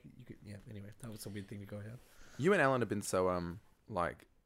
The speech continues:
Speaker 2: chill about announcements, announcing and that kind of thing.
Speaker 1: Yeah.
Speaker 2: And it's been so, like, that's just that w-, when you first found out,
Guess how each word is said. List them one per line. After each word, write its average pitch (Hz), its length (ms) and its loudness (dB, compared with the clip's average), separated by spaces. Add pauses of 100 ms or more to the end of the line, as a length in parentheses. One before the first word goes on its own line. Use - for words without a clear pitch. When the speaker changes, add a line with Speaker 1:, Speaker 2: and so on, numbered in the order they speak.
(540)
Speaker 2:
chill 104 360 4
about 92 300 4
announcements, 85 840 -4
announcing 87 480 -4
and 85 100 -6
that 71 140 -8
kind 78 220 -8
of 78 60 -12
thing. 80 340 -10
Speaker 1:
Yeah. 107 340 -4
Speaker 2:
And 98 140 0
it's - 80 -4
been 101 160 -2
so, 87 220 0
like, 80 260 -2
that's 104 180 -2
just - 220 -4 (200)
that 92 260 -2
w-, 87 120 -10 (640)
when 98 200 -4
you 85 80 -6
first 85 280 -2
found 73 240 -2
out, 87 180 -4